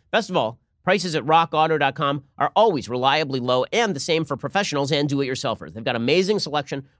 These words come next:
reliably low prices, all the parts your car will ever need. So why in the world would you go to a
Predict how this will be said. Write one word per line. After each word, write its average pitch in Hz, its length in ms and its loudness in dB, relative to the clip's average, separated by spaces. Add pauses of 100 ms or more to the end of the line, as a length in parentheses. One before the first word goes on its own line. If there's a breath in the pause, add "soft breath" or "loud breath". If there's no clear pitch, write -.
reliably 165 420 2
low 131 160 2
prices, 110 420 -6 (300)
all 220 100 6
the 240 80 2
parts 135 220 -2
your 123 80 -6
car 139 160 0
will 127 120 2
ever 117 140 -2
need. 127 160 -4
So 131 220 -6
why 135 240 -2
in 185 100 -2
the 156 80 -2
world 165 240 0
would 135 120 -6
you 127 80 -10
go 147 160 -2
to 135 180 -6
a 101 180 -6